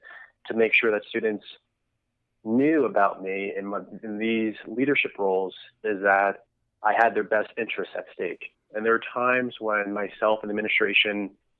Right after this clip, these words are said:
did not necessarily see eye to eye, but I wanted students to believe that their voice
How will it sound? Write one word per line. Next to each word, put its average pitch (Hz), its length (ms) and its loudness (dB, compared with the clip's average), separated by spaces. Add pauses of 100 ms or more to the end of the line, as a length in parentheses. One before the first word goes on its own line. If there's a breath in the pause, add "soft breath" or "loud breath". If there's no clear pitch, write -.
(120)
did 113 80 -2
not 120 180 4
necessarily 107 500 -6 (100)
see 120 200 -2
eye 98 120 2
to - 140 -8
eye, 92 220 -8 (180)
but 107 60 2
I 104 60 4
wanted 117 300 2 (120)
students 113 360 -6
to - 60 -20
believe 101 440 -2 (500)
that 98 460 2
their 107 160 2
voice 101 260 0